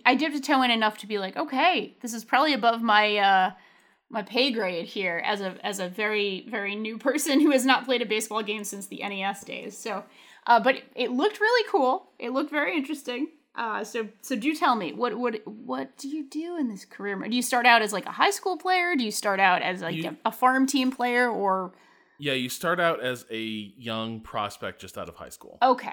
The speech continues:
Speaker 1: cool, cool.
Speaker 2: And so you create your character and what you think your role is going to be, and, like, you can give yourself a pretty central role. Like,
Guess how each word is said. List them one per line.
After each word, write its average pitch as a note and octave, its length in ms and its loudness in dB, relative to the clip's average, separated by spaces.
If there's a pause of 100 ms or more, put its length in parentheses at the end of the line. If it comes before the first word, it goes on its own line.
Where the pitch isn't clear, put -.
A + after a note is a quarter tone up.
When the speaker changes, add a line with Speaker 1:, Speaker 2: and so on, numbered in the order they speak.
Speaker 1:
cool, - 380 -14
cool. - 220 -14
Speaker 2:
And A#2 600 -4 (1400)
so - 180 -6
you D#3+ 160 -2
create F3+ 480 -4
your E3+ 120 -8
character C3+ 600 -4
and A#2 120 -8
what A2+ 140 -8
you A#2 60 -16
think A#2 220 -14
your G2+ 100 -14
role F#2+ 280 -6
is F#2+ 80 -14
going F#2+ 280 -12
to F#2 40 -12
be, F#2 380 -12
and, G2 180 -16
like, B2 200 -8
you C4 80 -6
can C#4 120 -4
give E3 180 -4
yourself C#3+ 360 -6
a G#2+ 60 -12
pretty G2+ 260 -12
central G2+ 420 -12
role. E2+ 320 -10
Like, E2+ 280 -18